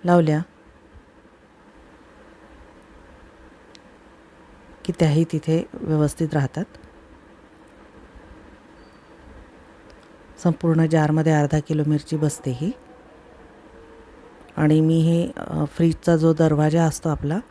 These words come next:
त्याच्या आतल्या बाजूला ठेवते, म्हणजे उभ्या पद्धतीनं असंच ओपनमध्येच ठेवते मी.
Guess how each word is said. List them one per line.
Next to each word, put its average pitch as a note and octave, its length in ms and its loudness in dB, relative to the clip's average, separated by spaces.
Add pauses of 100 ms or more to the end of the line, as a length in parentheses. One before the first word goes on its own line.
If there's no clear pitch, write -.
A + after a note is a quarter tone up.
(680)
त्याच्या D3 260 -2
आतल्या D3+ 240 -2
बाजूला D3+ 360 2
ठेवते, D3+ 640 -6 (2250)
म्हणजे E3 180 4
उभ्या D#3+ 300 2
पद्धतीनं D#3+ 580 0
असंच D#3+ 460 -4 (140)
ओपनमध्येच E3 640 2
ठेवते C#3 340 -4
मी. E3+ 200 0